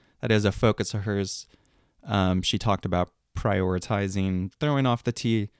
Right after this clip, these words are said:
more than putt practice. So, um, definitely like her long term. If she's still available on waivers, I would snag her for sure.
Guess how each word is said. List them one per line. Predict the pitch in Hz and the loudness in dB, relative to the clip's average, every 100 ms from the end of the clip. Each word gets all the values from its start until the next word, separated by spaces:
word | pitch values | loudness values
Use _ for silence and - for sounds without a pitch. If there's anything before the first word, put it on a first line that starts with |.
| _ _ _ _ _ | _ _ _ _ _
more | - 117 107 104 98 | 0 4 6 4 2
than | 98 95 95 95 | 2 2 4 2
putt | - 98 - | 2 0 0
practice. | - 95 - 101 - | 0 0 0 -4 -2
So, | - 98 95 95 _ _ _ _ _ | 2 4 4 0 _ _ _ _ _
um, | - 117 110 110 110 | 2 6 8 6 8
definitely | 135 143 175 170 | 8 8 6 6
like | 160 - | 6 6
her | 165 | 4
long | 147 143 | 6 2
term. | - 165 | 0 -2
If | 120 | -2
she's | 135 120 | -4 -2
still | 151 139 | 0 2
available | 127 127 123 | 4 6 6
on | 117 | 4
waivers, | 110 110 110 104 | 6 4 4 4
I | 101 | 4
would | 95 | 2
snag | - - 110 98 95 | -2 -2 0 0 0
her | - 104 101 | 2 4 2
for | - - 95 | -2 -4 -4
sure. | - - 165 170 175 | -2 0 2 4 2